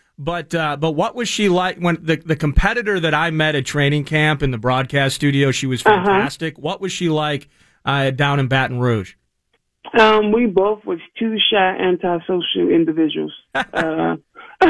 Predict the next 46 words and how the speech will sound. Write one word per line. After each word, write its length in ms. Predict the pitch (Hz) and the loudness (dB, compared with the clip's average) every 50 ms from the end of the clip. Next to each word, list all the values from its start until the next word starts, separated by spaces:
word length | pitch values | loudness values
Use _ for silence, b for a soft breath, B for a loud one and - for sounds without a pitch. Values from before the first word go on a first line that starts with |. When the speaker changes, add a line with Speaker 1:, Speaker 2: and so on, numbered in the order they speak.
| 294 - - 330 330 359 - - 294 269 262 B B B B B B B B B B B _ | 2 2 0 -2 -2 -2 -4 -2 -4 -4 -4 B B B B B B B B B B B _
Speaker 2:
we 200 | - 226 254 269 | 0 0 0 0
didn't 380 | 262 277 262 254 240 226 220 - | 0 -2 -2 0 0 -2 0 0
say 160 | 233 214 220 | 0 0 0
much. 340 | 226 220 208 208 226 302 - _ - - - | 0 -2 -2 -4 -4 -6 -8 _ -8 -4 0
Uh, 380 | 185 175 170 170 170 165 165 165 | 0 0 2 0 0 0 -2 0
we 160 | 165 180 190 196 | 0 0 2 2
had 160 | 185 185 180 | 0 0 0
a 60 | 180 | 0
little 240 | 180 175 175 175 165 | 0 2 2 0 0
goofiness 600 | 156 165 190 196 196 202 190 180 175 175 170 - | 0 0 -2 0 0 0 2 2 2 0 0 0
in 140 | 196 180 170 | 2 2 4
us, 200 | 165 165 170 170 _ | 2 2 0 -2 _
but 160 | - 170 165 - | -2 -2 0 0
for 80 | - | -2
the 60 | 180 175 | 0 0
most 300 | 175 175 180 185 - - | 2 2 0 0 -2 0
part, 280 | 180 170 170 170 175 | 0 0 2 2 2
we 100 | 170 175 | 2 2
was 100 | 170 165 - - | 2 0 -2 -2
quiet. 480 | - 190 190 - - 190 - - - _ - | 0 0 0 2 0 -2 -4 -6 -8 _ -2
Um, 480 | 175 165 156 151 156 160 175 170 156 - _ b b b _ _ _ _ _ | 0 2 2 2 0 0 -2 -6 -10 -12 _ b b b _ _ _ _ _
I 80 | - - | -2 2
think 280 | - 202 196 185 175 | 4 4 4 4 2
we 160 | 180 196 190 196 | 0 0 0 2
had 260 | 185 180 180 175 175 | 2 2 0 0 -2
to 80 | 185 180 | -4 -2
meet 220 | 180 180 185 170 | 0 0 0 0
each 180 | 185 175 165 - 180 | -4 -4 -2 -2 -2
other 180 | 175 175 175 170 | -2 -2 -4 -4
for 220 | 180 175 170 170 165 | -4 -2 0 0 -2
us 60 | 165 - | -2 -4
to 80 | - 170 | -6 -4
bring 360 | 156 170 170 170 170 170 170 | 0 0 2 2 2 2 2
that 160 | 170 165 160 160 | 2 2 2 2
out 180 | 165 170 170 | 2 0 0
of 140 | 175 165 170 | -2 -4 -6
each 140 | 175 165 - 190 | -8 -6 -4 -4
other, 260 | 175 170 170 196 202 202 _ _ | -4 -4 -4 -8 -10 -12 _ _
for 160 | - 190 180 175 | 0 2 2 2
us 80 | 170 - | 0 -2
to 60 | - 175 | -6 -4
be 160 | 165 180 180 | -4 -2 -2
who 140 | 175 185 185 | 0 0 2
we 160 | 180 180 175 | 2 2 4
are 140 | 170 175 170 | 2 2 0
today. 440 | 170 - 160 160 156 160 185 202 | -2 -2 -2 0 0 0 -2 -4